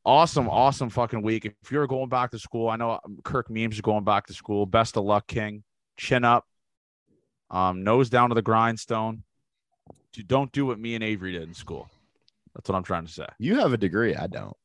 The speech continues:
Speaker 1: I don't have a degree. I have a diploma.
Speaker 2: <laughs> What's the difference?
Speaker 1: Degree is, like, fucking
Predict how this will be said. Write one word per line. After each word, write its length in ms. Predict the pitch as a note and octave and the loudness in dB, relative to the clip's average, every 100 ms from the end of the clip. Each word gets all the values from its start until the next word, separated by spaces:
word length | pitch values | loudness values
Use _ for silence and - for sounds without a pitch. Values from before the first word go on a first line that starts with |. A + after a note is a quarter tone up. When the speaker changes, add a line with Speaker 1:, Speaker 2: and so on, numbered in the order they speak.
| _ _ _ - | _ _ _ -6
Speaker 1:
I 80 | F2+ | -2
don't 100 | F2 | 0
have 100 | D2+ | -2
a 40 | |
degree. 220 | E2 D2 | -8 -12
I 40 | D#2 | -10
have 80 | E2 | -8
a 40 | |
diploma. 540 | E2+ F2+ E2+ D#2 E2 - _ _ _ | -6 -4 -4 -6 -14 -16 _ _ _
Speaker 2:
<laughs> 840 | - - - - _ _ _ _ - | -14 -14 -14 -18 _ _ _ _ -12
What's 160 | E3 E3+ | -10 -6
the 100 | B2+ | -6
difference? 560 | - E3 - F#2+ - - _ _ - - _ _ _ _ | -8 -10 -8 -8 -10 -20 _ _ -16 -16 _ _ _ _
Speaker 1:
Degree 300 | G2+ G2 A2+ | -2 0 0
is, 100 | G#2 | 2
like, 180 | F#2 - | -2 -4
fucking 640 | - - F#2 E2+ E2+ D#2+ | -16 -10 -8 -6 -8 -12